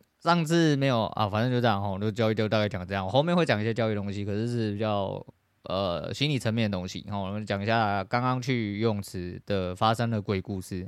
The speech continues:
啊，对，真的是鬼故事。呃，我们这边游泳池有一个进场时间，净空的净，那他十点到十点半会清场，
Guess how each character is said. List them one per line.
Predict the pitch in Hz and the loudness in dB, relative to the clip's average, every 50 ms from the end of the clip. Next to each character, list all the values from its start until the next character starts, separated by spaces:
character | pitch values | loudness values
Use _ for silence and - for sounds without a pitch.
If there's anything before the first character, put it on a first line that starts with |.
| 98 | -8
啊， | 95 95 | -8 -4
对， | 95 - 120 113 | 0 2 2 2
真 | - - 131 | 2 2 0
的 | 127 113 | 0 0
是 | 104 123 | 0 0
鬼 | 120 113 95 | -2 -2 -2
故 | 90 104 101 | -2 -4 -4
事。 | 95 - 107 98 - - - - - - - _ _ - - | -4 -4 -6 -6 -6 -8 -14 -20 -20 -20 -20 _ _ -2 4
呃， | 147 151 156 151 151 156 156 151 151 151 - | 6 8 8 8 8 6 6 6 6 4 2
我 | - - 139 | 2 0 -2
们 | 143 156 | 0 2
这 | 165 | 4
边 | 185 190 180 | 4 6 6
游 | 175 175 | 6 4
泳 | 160 143 | 4 2
池 | 123 113 131 123 | 0 0 0 2
有 | 117 110 | 4 4
一 | 117 117 | 4 4
个 | - - 113 107 104 104 | 2 2 2 2 2 0
进 | 101 - - 160 131 123 | -2 -2 0 0 0 0
场 | 107 101 90 92 | -2 -4 -6 -6
时 | 95 - 98 92 | -6 -6 -6 -4
间， | 90 101 95 92 95 101 - _ _ _ _ _ _ _ - - _ _ - 135 | -2 -2 -2 -2 -4 -8 -12 _ _ _ _ _ _ _ -20 -20 _ _ -18 -4
净 | - - 170 151 139 | -2 0 0 2 2
空 | - 143 139 | 0 0 0
的 | 135 123 107 | 2 0 0
净， | 104 - 123 104 104 - - - - - - _ - | 2 2 2 0 0 -4 -14 -20 -20 -20 -20 _ 2
那 | 147 139 139 | 6 8 8
他 | 143 151 160 170 | 10 10 10 8
十 | 170 - - 135 139 | 6 4 0 -2 0
点 | 135 131 113 107 | 0 0 2 6
到 | 123 135 135 127 120 113 107 101 98 101 - - | 8 10 10 10 10 8 6 4 2 0 -2 -6
十 | - - 139 | -6 -2 0
点 | 127 123 117 | 0 2 4
半 | 123 120 113 | 4 4 4
会 | 123 120 | 2 0
清 | 107 - 117 107 | 0 -2 -4 -4
场， | 104 - 98 - | -4 -4 -4 -6